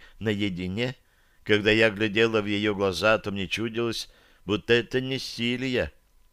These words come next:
а некое создание, лишь для потехи принявшее её облик. А однажды я проснулась ночью и увидела, что она стоит рядом с моей кроватью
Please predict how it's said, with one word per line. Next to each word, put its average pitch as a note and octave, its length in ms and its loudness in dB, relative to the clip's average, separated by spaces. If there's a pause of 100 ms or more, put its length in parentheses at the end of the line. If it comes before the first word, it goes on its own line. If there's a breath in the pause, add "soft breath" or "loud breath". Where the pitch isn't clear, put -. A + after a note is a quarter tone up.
(180)
а F#2 80 -2
некое A2+ 440 2
создание, A2 880 0 (240 loud breath)
лишь F#2 300 -4
для G3+ 120 2
потехи G#2+ 540 -2
принявшее G#2 720 -2
её G2+ 380 -2
облик. G#2+ 520 -2 (600)
А A2+ 180 10
однажды B2+ 400 2
я A#2+ 120 4
проснулась A#2 520 -2
ночью B2+ 400 -2
и A#2 60 -4
увидела, A2 580 0 (380 soft breath)
что G2+ 200 0
она A2+ 180 2
стоит A2+ 360 0
рядом G#2 380 0
с - 80 -10
моей G2+ 180 -2
кроватью G#2 640 2